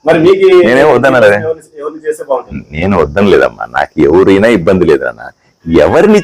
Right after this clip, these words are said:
Speaker 2: చేస్తారు అని అడుగుతున్నా. సారాలు అమ్ముకునేవాడిని చేస్తారా, మరుగుదొడ్డి డబ్బులు కొట్టేసిన వాడిని చేస్తారా, వా-, గ్యాసులు అమ్ముకొని ప్రజల్ని మోసం చేస్తున్న వాడిని చేస్తారా, ఆ, హ-, స్కూళ్ళు పెట్టి, ఆ,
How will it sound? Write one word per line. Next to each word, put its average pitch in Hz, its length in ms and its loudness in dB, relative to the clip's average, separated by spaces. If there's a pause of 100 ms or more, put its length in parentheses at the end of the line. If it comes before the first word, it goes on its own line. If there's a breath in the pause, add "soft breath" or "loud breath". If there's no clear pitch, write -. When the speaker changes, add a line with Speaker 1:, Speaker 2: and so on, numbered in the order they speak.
Speaker 2:
చేస్తారు 95 640 0
అని 147 100 0
అడుగుతున్నా. 104 440 -2 (360)
సారాలు 120 420 2
అమ్ముకునేవాడిని 92 680 -2
చేస్తారా, 73 800 0
మరుగుదొడ్డి 113 560 0
డబ్బులు 104 280 0
కొట్టేసిన 82 460 -6
వాడిని 73 200 -6
చేస్తారా, 69 760 0 (400 soft breath)
వా-, 80 540 2
గ్యాసులు 123 360 0
అమ్ముకొని 113 440 0
ప్రజల్ని 110 600 -2
మోసం 98 360 -2
చేస్తున్న 87 340 0
వాడిని 78 320 0
చేస్తారా, 73 480 0 (440 soft breath)
ఆ, 78 40 2 (380)
హ-, - 160 -6
స్కూళ్ళు 151 460 0
పెట్టి, 117 480 -2 (160)
ఆ, 98 40 4